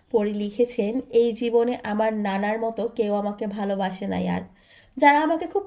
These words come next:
কাছ থেকে চেনেন তারা সবাই জানেন এই মানুষটা আমার জন্য কি ছিল। আজ হয়তো এই পরিবারের সবার থেকে ভেঙে পড়ার কথা ছিল আমার, কিন্তু আমার নানা আমাকে সবার বটগাছ করে দিয়ে গেছে।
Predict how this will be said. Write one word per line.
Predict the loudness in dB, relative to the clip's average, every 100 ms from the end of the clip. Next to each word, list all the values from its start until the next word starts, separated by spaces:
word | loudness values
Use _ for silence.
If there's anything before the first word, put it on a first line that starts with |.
| 0
কাছ | 2 2 0
থেকে | -2 0 0
চেনেন | 2 0 -2 -2
তারা | -2
সবাই | -2 0 2 2 2
জানেন | 0 -4 -4 -6 -10 -20 -16 0
এই | 2 2
মানুষটা | 0 -2 0 -2 -2 -2
আমার | 0 0
জন্য | 0 0 -4 -4
কি | -8
ছিল। | -8 -10 -6 -6 -8 -18 _ _ -6
আজ | -2 -2 -2
হয়তো | -2 0 0
এই | 0
পরিবারের | -2 -2 -2 -2 -4
সবার | -4 -4 0 -2 -2
থেকে | -4 -4
ভেঙে | -2 -4 -4
পড়ার | -2 -2 -2 -4
কথা | -4 -6
ছিল | -6 -8 -8
আমার, | -8 -6 -6 -8 -18 _ -20 _ -2
কিন্তু | 2 4
আমার | 4 4
নানা | 4 4 4 4
আমাকে | 4 4 2 2
সবার | 0 2 4 4 2
বটগাছ | 2 0 0 -2 -2
করে | -2 -2 -2
দিয়ে | -2 -2
গেছে। | -4 -8 -10